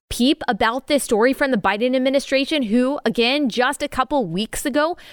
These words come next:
called Republicans extremists, said they're a threat to the republic, a threat to democracy?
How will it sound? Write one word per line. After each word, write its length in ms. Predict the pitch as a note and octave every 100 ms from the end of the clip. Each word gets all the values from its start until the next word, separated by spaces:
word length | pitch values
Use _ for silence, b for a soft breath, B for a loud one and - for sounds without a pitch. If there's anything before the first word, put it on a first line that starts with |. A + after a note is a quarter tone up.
| B
called 320 | - C4 D4+
Republicans 640 | C#4+ A3 B3+ C#4 D#4+ D4
extremists, 680 | B3 - - G#3 A3+ D#4+ - - B
said 220 | B C#4+ A#3
they're 120 | B3+
a 60 |
threat 500 | A3 - A3 A3 D4+ -
to 120 | D4
the 100 | A#3+
republic, 600 | F#3+ - G3 G#3+ D#4+ -
a 40 | -
threat 560 | - G#3 F3 - -
to 100 | D4+
democracy? 800 | A#3 G3+ G3 G#3 - D#4+ F4+ E4+